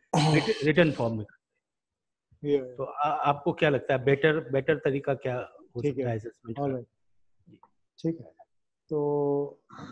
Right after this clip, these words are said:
Speaker 2: एक तो मुझे ये आपका अच्छा आइडिया लगा कि अगर play और pause हो सकता, तो जहाँ-जहाँ किसी के पास recorder, record करने की facility है,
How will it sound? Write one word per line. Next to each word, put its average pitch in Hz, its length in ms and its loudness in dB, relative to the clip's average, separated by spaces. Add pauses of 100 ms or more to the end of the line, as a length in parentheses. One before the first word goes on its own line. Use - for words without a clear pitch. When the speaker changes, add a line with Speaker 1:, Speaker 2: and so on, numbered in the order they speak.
(420)
Speaker 2:
एक 160 140 2
तो 190 60 0
मुझे 175 220 4
ये 170 300 6
आपका 139 340 0
अच्छा 143 200 -2
आइडिया 151 480 4
लगा 143 200 0
कि 156 120 -2
अगर 143 180 2
play 143 240 2
और 151 240 4
pause 139 240 0
हो 143 80 2
सकता, 135 460 -10 (880)
तो 156 720 4
जहाँ-जहाँ 165 540 2
किसी 165 280 -2
के 165 100 4
पास 151 480 -2 (160)
recorder, 139 640 -2 (400)
record 143 340 -2
करने 143 240 -4
की 147 100 -4
facility 143 520 -6
है, 135 240 -4